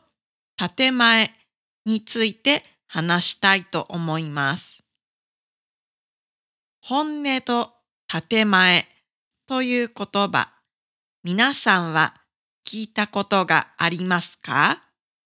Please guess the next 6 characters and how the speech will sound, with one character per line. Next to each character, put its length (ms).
本 420
音 40
は 260
本 280
当 360
に 300